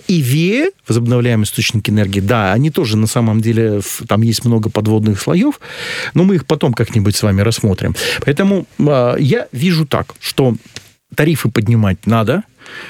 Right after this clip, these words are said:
Одновременно мы должны определиться,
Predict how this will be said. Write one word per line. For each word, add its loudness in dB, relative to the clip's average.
Одновременно 2
мы 2
должны 0
определиться, -2